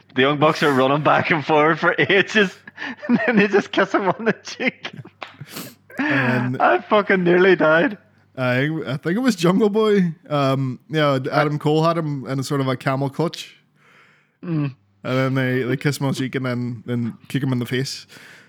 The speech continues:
Speaker 2: Um, I liked as well L-, Luchasaurus's fucking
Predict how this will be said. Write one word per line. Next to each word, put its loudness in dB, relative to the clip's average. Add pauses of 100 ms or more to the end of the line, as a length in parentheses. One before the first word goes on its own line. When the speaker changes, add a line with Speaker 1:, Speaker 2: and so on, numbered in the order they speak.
(460)
Speaker 2:
Um, 0 (560)
I 0
liked 0
as -2
well -2 (320)
L-, -6 (100)
Luchasaurus's 0
fucking -4